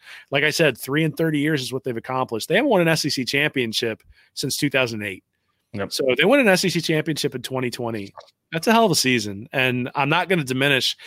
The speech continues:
Speaker 1: the S E C championship because they lost to L S U. I'm gonna say, "You know what? It's one more step forward." why wouldn't you wanna come play for the guy who takes down Georgia and Alabama with, you know, sort of, you know, the two-star quarterback <laughs> and, and,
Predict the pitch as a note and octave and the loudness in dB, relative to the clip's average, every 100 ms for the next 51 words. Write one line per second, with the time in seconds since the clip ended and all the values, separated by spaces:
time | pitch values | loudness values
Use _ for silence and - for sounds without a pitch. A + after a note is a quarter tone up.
0 | - - C#3 C3+ C3+ C3+ A#2+ C3+ C3+ B2+ | -18 -4 -2 0 -2 -2 -2 -2 0 -2
1 | - A#2 - A#2+ B2+ A#2 A#2+ B2 A#2+ C#3 | -2 -4 -6 -4 -4 -2 -2 0 -2 -2
2 | A#2 A2 B2 D#3 C3 B2 B2 - B2 B2+ | -4 -4 0 2 2 0 -2 0 0 2
3 | B2+ C3 E3 - - - - B2+ - - | 2 2 2 -4 -20 -12 -8 -6 -8 -6
4 | A#2 C3+ D3+ D3 C#3+ - C#3 - - D3 | 0 2 2 2 0 2 0 0 0 0
5 | A2 G#2 - _ _ _ _ _ _ A#2 | 0 -4 -10 _ _ _ _ _ _ 2
6 | D#3 F3 G3 A#3 D#3+ B2+ B2 A#2+ - A#2+ | 2 4 2 2 -2 0 0 0 -2 -6
7 | - B2 A#2 A#2+ A#2 A#2+ G#2+ G#2 B2+ C3 | -4 -4 -4 -6 -4 -2 -4 -6 -4 -2
8 | G#2 C3 A#2 A2 B2 A#2 A2 G#2+ - A#2+ | -2 -4 -4 -2 0 0 -2 -4 -4 -2
9 | A#2 A2 A2 G#2+ G2+ F#2+ _ _ _ _ | 0 0 -2 -4 -6 -10 _ _ _ _
10 | _ _ - B2+ A#2+ - - - C#3 A#2 | _ _ 0 2 2 0 -8 -6 -2 -2
11 | G#2 G2 _ _ _ _ _ - D3 C3 | -2 -8 _ _ _ _ _ 0 2 4
12 | A2+ - - - C3 A#2+ A#2+ - C#3 D3 | 2 -2 -12 -4 0 0 -2 -2 0 2
13 | C3 - C3+ C3 - - - F#3+ - D#3+ | 0 0 -2 0 -2 -2 -2 -2 -2 -4
14 | D#3+ D#3 C#3+ C3 C#3 C3 | -2 -4 -2 -2 -2 -4